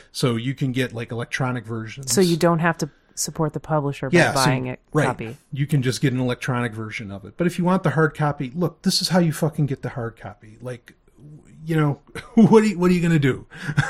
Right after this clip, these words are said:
Speaker 2: I suppose you could print it out from the P D F
Speaker 1: The-, these
Speaker 2: if you really
Speaker 1: arguments
Speaker 2: wanted, but then you're supporting the printer companies and the paper companies.
Speaker 1: Yeah, I mean, these
Speaker 2: They
Speaker 1: arguments
Speaker 2: might be
Speaker 1: get
Speaker 2: Nazis too.
Speaker 1: Right. I mean, these arguments get kinda crazy. Like, um,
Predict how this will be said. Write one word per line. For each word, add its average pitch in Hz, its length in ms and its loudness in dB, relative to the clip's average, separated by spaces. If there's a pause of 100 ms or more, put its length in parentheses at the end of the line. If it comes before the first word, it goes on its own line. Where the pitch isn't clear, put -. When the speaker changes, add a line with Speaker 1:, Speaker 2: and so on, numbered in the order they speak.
(480)
Speaker 2:
I - 20 -8
suppose 185 320 0
you 156 60 -6
could 139 180 -4
print 160 300 -2
it 127 80 -6
out 120 320 -6
from 117 180 -8
the 101 60 -16
P 127 180 -14
D 117 140 -12
F 180 260 -10
Speaker 1:
The-, 240 180 4
these 240 280 6
Speaker 2:
if 208 40 8
you - 20 8
really 170 100 8
Speaker 1:
arguments 139 280 4
Speaker 2:
wanted, 151 140 2
but 170 140 2
then 180 180 6
you're 151 160 2
supporting 151 480 0
the 131 80 -2
printer 143 380 -2
companies 123 560 -6
and 127 80 -4
the 127 60 -8
paper - 340 -10
companies. 113 420 -6
Speaker 1:
Yeah, 175 400 6
I 185 60 -2
mean, 202 160 6
these 240 180 4
Speaker 2:
They 208 60 6
Speaker 1:
arguments 147 320 4
Speaker 2:
might - 80 -12
be 131 60 -4
Speaker 1:
get 123 80 -6
Speaker 2:
Nazis - 440 -10
too. - 180 -18 (220)
Speaker 1:
Right. 135 420 0
I 165 80 -6
mean, 175 140 6
these 214 160 6
arguments 147 340 4
get 135 140 -4
kinda 123 180 -6
crazy. 113 600 -8
Like, 127 260 -8
um, 123 380 -8